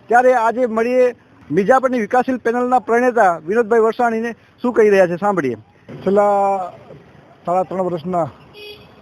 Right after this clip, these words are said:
Speaker 2: ઇંતજાર પછી જ્યારે સમગ્ર ગુજરાતમાં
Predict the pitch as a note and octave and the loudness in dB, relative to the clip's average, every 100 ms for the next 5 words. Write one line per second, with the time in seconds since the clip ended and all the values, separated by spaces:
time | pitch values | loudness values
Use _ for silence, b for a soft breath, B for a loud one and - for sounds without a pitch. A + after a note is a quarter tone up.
0 | - - E3+ F3 D3+ D#3+ E3 B2+ - D#3 | -20 -14 -4 -2 -2 -4 -6 -8 -8 -8
1 | D#3 E3+ F3 E3 F3+ F3 D3 D3+ D#3+ D#3+ | -6 -4 -4 -2 0 -2 -4 -6 -6 -6
2 | E3 E3 | -6 -6